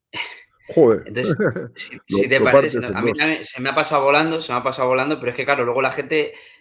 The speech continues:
Speaker 2: cuatro horas del tirón, no sé si se lo va, se lo va a ver, tendrá que dosificarlo.
Speaker 1: Parte uno y
Speaker 2: Entonces,
Speaker 1: parte dos, parte,
Speaker 2: ya haremos
Speaker 1: pártelo,
Speaker 2: una
Speaker 1: o en
Speaker 2: parte
Speaker 1: cuatro
Speaker 2: dos, ya
Speaker 1: partes.
Speaker 2: haremos una par-, haremos una parte, pero de momento
Speaker 1: No.
Speaker 2: yo creo que la parte uno la vamos a,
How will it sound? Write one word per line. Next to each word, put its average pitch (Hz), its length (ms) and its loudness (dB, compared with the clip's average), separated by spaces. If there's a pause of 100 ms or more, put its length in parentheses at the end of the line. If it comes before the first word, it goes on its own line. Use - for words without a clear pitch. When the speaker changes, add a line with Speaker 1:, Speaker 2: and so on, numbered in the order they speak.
(120)
Speaker 2:
cuatro 131 280 2
horas 147 200 4
del 143 180 -2
tirón, 143 260 2
no 147 60 0
sé 143 120 -6
si 135 140 -8
se 127 120 -8
lo 117 120 0
va, 110 380 2
se 110 120 -12
lo 110 80 -4
va 107 60 -2
a 113 40 -2
ver, 131 120 -2
tendrá 117 240 -6
que 127 60 -4
dosificarlo. 101 720 -10 (180)
Speaker 1:
Parte 139 340 6
uno 151 240 4
y 143 40 0
Speaker 2:
Entonces, 123 260 2
Speaker 1:
parte 98 160 0
dos, 90 200 -6
parte, 113 300 -2 (280)
Speaker 2:
ya 147 100 4
haremos 104 300 2
Speaker 1:
pártelo, - 40 -8
Speaker 2:
una 156 80 -2
Speaker 1:
o 147 40 2
en - 60 0
Speaker 2:
parte 147 140 2
Speaker 1:
cuatro 120 200 0
Speaker 2:
dos, 160 100 -2
ya - 20 2
Speaker 1:
partes. 110 160 2
Speaker 2:
haremos 143 240 -2
una 139 160 -8
par-, 131 260 -6 (260)
haremos 135 320 -6
una 143 100 -6
parte, 143 240 -2
pero 131 140 -8
de - 20 -4
momento 131 220 -2
Speaker 1:
No. 139 60 0
Speaker 2:
yo 139 60 -4
creo 147 120 -4
que 131 80 -4
la 110 120 -6
parte 135 260 -4
uno 147 140 -6
la 139 100 0
vamos 127 300 -4
a, 117 460 -4